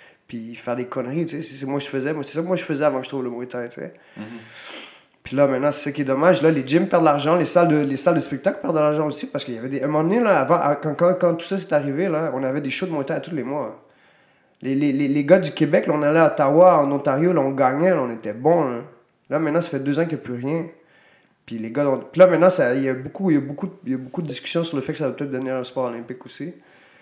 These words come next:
Speaker 2: Le Muay Thai, ça ?
Speaker 1: Ouais.
Speaker 2: Ah, wow.
Speaker 1: Il y a plusieurs, euh, moi, il y a rien d'officiel encore, mais c'est un sport en démonstration apparemment aux Jeux de Paris.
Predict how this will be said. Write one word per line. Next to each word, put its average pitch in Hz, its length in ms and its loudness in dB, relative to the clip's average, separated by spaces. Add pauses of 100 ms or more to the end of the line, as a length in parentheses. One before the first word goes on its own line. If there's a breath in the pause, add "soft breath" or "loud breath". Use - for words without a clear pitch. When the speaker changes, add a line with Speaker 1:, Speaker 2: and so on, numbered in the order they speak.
(200 loud breath)
Speaker 2:
Le 104 180 -8
Muay 107 160 -6
Thai, 170 220 -6
ça ? 202 280 -12
Speaker 1:
Ouais. 117 140 -4 (280)
Speaker 2:
Ah, 151 140 -12
wow. 117 200 -12
Speaker 1:
Il - 40 -8
y - 20 -6
a 110 40 -10
plusieurs, 156 560 4
euh, 127 380 2
moi, 143 200 2
il 127 40 2
y 120 40 0
a 120 40 -2
rien 147 160 -2
d'officiel 160 360 2
encore, 165 300 4
mais 139 140 2
c'est - 180 -2
un 139 80 0
sport 165 260 2
en 156 60 2
démonstration 151 600 2
apparemment 147 500 2
aux 143 60 2
Jeux 135 180 -2
de 139 40 -14
Paris. 165 720 0